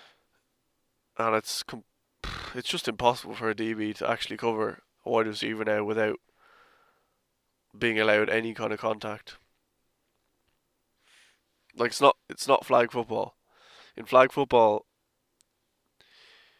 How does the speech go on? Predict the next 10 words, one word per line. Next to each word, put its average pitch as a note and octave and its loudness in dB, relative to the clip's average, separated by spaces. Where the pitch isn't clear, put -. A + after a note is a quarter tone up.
as A#2 6
a A#2+ -6
defender, A2+ -2
all A2+ 4
you A#2+ -6
can A#2 -8
do A2+ -2
to - -12
basically A2+ 0
slow, A2+ 0